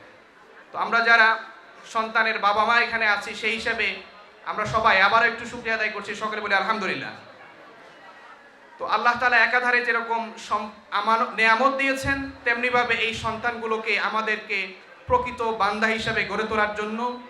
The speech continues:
আমানত হিসাবে আমাদেরকে দিয়েছেন। আল্লাহ রাসূল বলেছেন, "আলা কুল্লুকুম রাইন ওয়া কুল্লুকুম মাসউলুন আন রাইয়াতিহি।" জেনে রেখো, তোমাদের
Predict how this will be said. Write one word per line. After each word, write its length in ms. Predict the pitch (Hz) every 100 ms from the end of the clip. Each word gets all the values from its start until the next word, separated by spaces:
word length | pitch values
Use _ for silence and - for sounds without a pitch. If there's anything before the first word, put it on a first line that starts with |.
| - -
আমানত 500 | 202 220 226 254 254
হিসাবে 280 | 233 233 220
আমাদেরকে 380 | 202 190 190 185
দিয়েছেন। 340 | 160 147 123 - - - - - - - - _ _ _ - - -
আল্লাহ 220 | 214 226
রাসূল 180 | 233 269
বলেছেন, 500 | 262 262 262 262 240
"আলা 300 | 226 240 226
কুল্লুকুম 520 | 269 269 269 269 247
রাইন 460 | 254 240 196 127 - - - -
ওয়া 120 | 202 208
কুল্লুকুম 640 | 262 262 247 233 233 220
মাসউলুন 480 | 208 - 233 214 190
আন 180 | 196 185
রাইয়াতিহি।" 640 | 175 165 170 139 139 - - - - - -
জেনে 220 | 196 233 269
রেখো, 280 | 269 226 190
তোমাদের 320 | 214 208 208